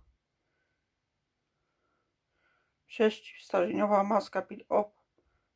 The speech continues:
złoto koloidalne, odżywienie, wygładzenie drobnych zmarszczek. Wypróbuję dzisiaj.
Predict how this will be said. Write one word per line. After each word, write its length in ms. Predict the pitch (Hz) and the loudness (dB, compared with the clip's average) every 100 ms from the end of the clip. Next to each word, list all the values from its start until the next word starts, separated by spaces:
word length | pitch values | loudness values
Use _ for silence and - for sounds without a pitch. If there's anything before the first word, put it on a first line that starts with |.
| _ | _
złoto 300 | 208 208 208 | 0 0 0
koloidalne, 1300 | - 185 190 - 220 220 196 202 214 226 214 214 214 _ _ _ _ _ _ - | 0 2 2 -4 -2 0 0 4 6 6 2 -2 -4 _ _ _ _ _ _ 4
odżywienie, 640 | 240 226 233 233 220 214 | 4 4 2 2 2 2
wygładzenie 720 | 208 208 202 196 202 196 196 - _ | 0 0 -2 -2 -4 -4 -6 -8 _
drobnych 440 | _ 202 196 202 185 | _ -4 -4 -4 -10
zmarszczek. 640 | - - - - - - _ _ _ _ _ _ _ _ _ _ _ _ | -6 -6 -6 -14 -16 -18 _ _ _ _ _ _ _ _ _ _ _ _
Wypróbuję 520 | 220 - 202 196 180 | -8 -6 -8 -2 -2
dzisiaj. 500 | 185 - 202 226 254 | -2 -6 2 4 4